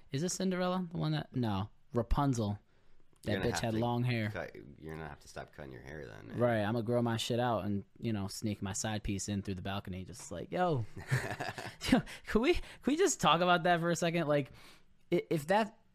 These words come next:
Speaker 1: I'm not too familiar with many Disney stories, but, like, there are, like, cartoons and, um, movies and things for kids, right, that we grew up on, but there was always, like, an adult message hidden in these things.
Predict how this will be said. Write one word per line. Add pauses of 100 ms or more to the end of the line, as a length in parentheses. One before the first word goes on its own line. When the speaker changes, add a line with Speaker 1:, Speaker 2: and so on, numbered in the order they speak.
(140)
Speaker 1:
I'm
not (240)
too
familiar
with (240)
many
Disney
stories,
but,
like, (440)
there
are,
like, (480)
cartoons (400)
and, (120)
um, (640)
movies
and
things
for
kids,
right,
that
we
grew
up
on, (220)
but
there
was
always,
like,
an
adult
message
hidden
in
these
things.